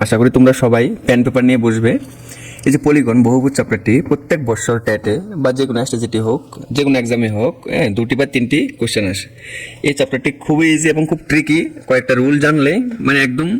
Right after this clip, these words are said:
হান্ড্রেড পার্সেন্ট স্কোর করা যায় এই চ্যাপ্টার থেকে। তো এখানে দেখো,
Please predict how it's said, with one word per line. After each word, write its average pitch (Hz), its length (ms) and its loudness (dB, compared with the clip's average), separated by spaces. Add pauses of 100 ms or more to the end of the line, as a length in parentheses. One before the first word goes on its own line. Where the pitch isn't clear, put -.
(460)
হান্ড্রেড 147 260 -2
পার্সেন্ট 143 320 -6
স্কোর 135 180 -10 (100)
করা 110 180 -10
যায় 101 140 -8
এই 101 80 -16
চ্যাপ্টার - 280 -18
থেকে। - 140 -20 (1300)
তো - 100 -12
এখানে 156 260 -6
দেখো, 117 220 -10